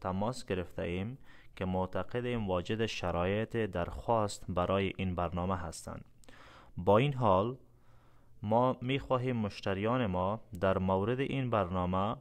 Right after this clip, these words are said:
و فرایند مطلع شوند. ما امیدواریم که این اطلاعات به شما کمک کند تا به سوالاتی که ممکن است داشته باشید پاسخ دهید و همچنین به اطلاعات نادرست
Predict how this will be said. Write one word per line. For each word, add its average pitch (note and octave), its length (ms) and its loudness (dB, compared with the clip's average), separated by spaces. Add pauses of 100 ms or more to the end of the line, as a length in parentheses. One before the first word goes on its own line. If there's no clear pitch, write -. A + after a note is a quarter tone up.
(100)
و F#2+ 120 2
فرایند G2+ 720 0 (100)
مطلع G2 680 -2
شوند. E2+ 560 -4 (920)
ما A2+ 160 4
امیدواریم C3 720 2
که - 160 -6
این G#2 100 0
اطلاعات G#2 640 0
به G2+ 100 0
شما G2+ 340 -2
کمک A#2 380 -4
کند F#2 340 -2 (440)
تا F#2+ 140 4
به G2 140 2
سوالاتی G#2+ 680 0
که B2 180 -4
ممکن G#2 480 -2
است G2 400 -6
داشته F2+ 400 -4
باشید G2 560 -2 (140)
پاسخ G2 460 -2
دهید F2 420 -8 (420)
و G2 100 6
همچنین G2+ 800 0
به F#2 60 0
اطلاعات F#2+ 580 2
نادرست F#2+ 880 -2